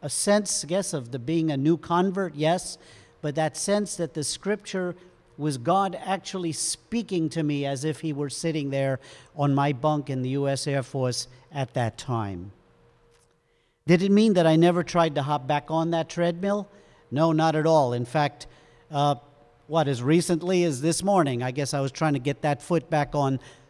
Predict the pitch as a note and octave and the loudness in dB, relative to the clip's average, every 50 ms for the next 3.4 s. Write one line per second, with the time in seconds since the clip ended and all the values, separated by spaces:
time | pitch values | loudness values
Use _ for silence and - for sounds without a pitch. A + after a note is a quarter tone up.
0 | _ - - D#3+ C3 - - - - - - - - - A#2 D3+ C#3 B2+ - - | _ 0 0 0 0 0 -4 -8 -10 -12 -14 -20 -12 -4 0 0 0 0 -2 -6
1 | - - E3 E3+ D#3+ D#3 C3 C3 C#3 C#3 C3+ A#2 G#2 G2 - - - - - - | -6 0 2 2 2 2 0 0 0 0 2 0 0 -4 -8 -12 -20 -20 -10 -6
2 | - C#3+ C3+ - E3 E3 E3 D#3 - - - B2+ D3+ C#3+ B2 A#2+ A2+ G2+ C3+ D3 | -4 -4 -2 0 2 2 2 0 -2 -4 -6 -2 -2 -2 0 -2 -2 2 2 4
3 | C#3+ A2+ G2 F#2+ - - - | 4 2 0 -4 -12 -18 -20